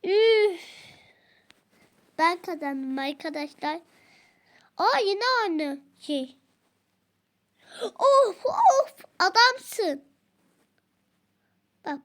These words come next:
bomba hep var ya. Aa, elinde de bomba var adamın. Bak, bak, bakın arkadaşlar.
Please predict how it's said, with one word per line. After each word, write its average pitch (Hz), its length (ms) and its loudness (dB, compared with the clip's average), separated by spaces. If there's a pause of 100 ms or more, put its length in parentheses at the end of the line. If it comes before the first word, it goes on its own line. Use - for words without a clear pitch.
(120)
bomba 339 320 -8
hep 320 240 -4 (720)
var 320 180 0
ya. 294 280 -8 (420)
Aa, 523 300 4
elinde 381 420 -2
de 554 280 -4
bomba 370 400 -2
var 294 240 -4
adamın. 277 500 -8 (560)
Bak, - 220 -12 (800)
bak, 294 140 -10 (1160)
bakın 302 280 -6
arkadaşlar. 427 720 -4